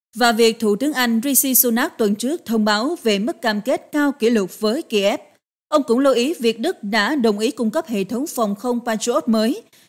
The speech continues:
và Hà Lan tăng cường viện trợ cho Kiev. Ông Stoltenberg cho biết ông mong đợi những cam kết mới sẽ đến. Điều này sẽ tạo ra sự khác biệt, vì thiếu hỗ trợ đã tạo ra khác biệt. Tổng thư ký nato nói ngụ ý về những thất bại của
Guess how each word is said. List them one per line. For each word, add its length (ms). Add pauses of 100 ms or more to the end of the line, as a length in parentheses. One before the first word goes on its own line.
(140)
và 100
Hà 140
Lan 300
tăng 180
cường 220
viện 260
trợ 240
cho 320
Kiev. 280 (460)
Ông 200
Stoltenberg 560
cho 140
biết 320
ông 260
mong 180
đợi 300
những 260
cam 240
kết 220
mới 320
sẽ 240
đến. 260 (360)
Điều 160
này 240
sẽ 220
tạo 400
ra 240
sự 260
khác 220
biệt, 420 (180)
vì 320
thiếu 320
hỗ 120
trợ 300 (240)
đã 140
tạo 300
ra 160
khác 180
biệt. 300 (300)
Tổng 160
thư 120
ký 160
nato 360
nói 240
ngụ 200
ý 300
về 140
những 220
thất 180
bại 240
của 120